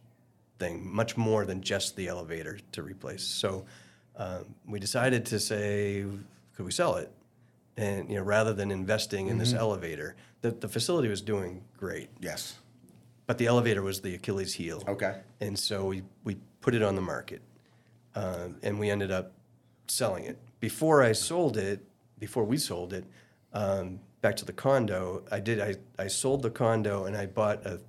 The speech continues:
Speaker 1: three-family across the street from the six-family in Worcester.
Speaker 2: Oh.
Speaker 1: So I kind of, the, the, the play there was to just consolidate
Speaker 2: Yes.
Speaker 1: and have, instead of having to drive into Boston for maintenance things or tenants, that I had,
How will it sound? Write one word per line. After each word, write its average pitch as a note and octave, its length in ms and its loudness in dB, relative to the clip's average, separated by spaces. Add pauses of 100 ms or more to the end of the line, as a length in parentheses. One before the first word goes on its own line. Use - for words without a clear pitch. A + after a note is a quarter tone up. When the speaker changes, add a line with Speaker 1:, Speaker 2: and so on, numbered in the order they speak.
(120)
Speaker 1:
three-family F#2+ 760 0 (280)
across A#2 420 2
the G2 80 -6
street - 320 -4
from F#2 160 -2
the F#2 80 -4
six-family F2+ 640 -4
in E2+ 180 -6
Worcester. - 400 -8
Speaker 2:
Oh. F#2+ 340 6 (300)
Speaker 1:
So - 140 2
I G2+ 80 4
kind C3 160 8
of, G2+ 140 0
the, A2+ 100 2
the, A2+ 260 0 (180)
the G#2 80 -2
play B2 280 4
there A2 260 4
was G2 280 -2
to F#2+ 120 -2
just F#2+ 300 -4
consolidate F#2 920 0
Speaker 2:
Yes. G2+ 340 0
Speaker 1:
and G2+ 160 0
have, F#2+ 520 4
instead G2 300 0
of F#2+ 100 -2
having G2 180 2
to F#2+ 60 -2
drive G2+ 280 2
into F#2+ 120 -2
Boston G#2 640 2
for F#2+ 320 -2 (120)
maintenance G2+ 520 0
things G2 500 -2
or F#2 160 -10
tenants, G2+ 560 -4 (540)
that F#2 280 0
I F2+ 60 0
had, F#2 320 -2